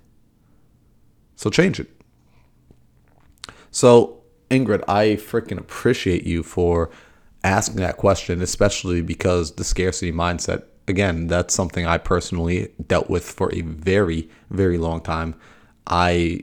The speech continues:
had a mindset that was convinced that in order for me to win, somebody else was losing. In order for one person to grow, someone else was shrinking, right? And that's just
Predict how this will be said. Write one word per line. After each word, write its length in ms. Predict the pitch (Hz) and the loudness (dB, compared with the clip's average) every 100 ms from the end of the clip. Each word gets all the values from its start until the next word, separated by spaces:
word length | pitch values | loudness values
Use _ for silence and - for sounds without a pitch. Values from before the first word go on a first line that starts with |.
| - | -6
had 220 | 90 82 | -2 -2
a 80 | 80 | -2
mindset 640 | 80 82 85 82 - - | -2 -2 -2 -4 -6 -6
that 360 | 87 85 - - | -4 -4 -4 -6
was 220 | 90 85 | -6 -4
convinced 600 | - 85 76 90 - - | -4 -4 -2 -2 -4 -6
that 160 | 87 87 | -4 -2
in 100 | 90 | 0
order 180 | 95 - | 0 0
for 200 | - 90 | -2 -4
me 180 | 85 | -2
to 100 | 90 | -2
win, 320 | 80 85 101 104 - - | -2 0 -2 -2 -8 -14
somebody 400 | - 101 87 82 | -4 0 0 2
else 200 | 87 - | 0 -2
was 180 | 85 87 | -6 -4
losing. 320 | 92 87 87 | -2 -2 -4
In 80 | 85 | -2
order 180 | 90 87 | -2 -2
for 360 | - 90 85 - - - | -2 -2 -2 -6 -20 -6
one 200 | 92 92 | -2 0
person 300 | 98 98 92 | 0 0 -2
to 60 | 82 | -4
grow, 280 | 82 92 | 0 0
someone 260 | 90 92 87 | 0 -2 0
else 180 | 85 - | -2 -4
was 100 | 85 | -6
shrinking, 540 | - 90 82 - 80 - - - _ - | -4 -4 -6 -6 -8 -10 -20 -20 _ -2
right? 300 | 87 92 - | 0 0 0
And 280 | 101 92 80 | -2 0 0
that's 360 | 90 98 - | 2 2 -2
just 480 | - - 165 - - | -10 -2 -2 -2 -12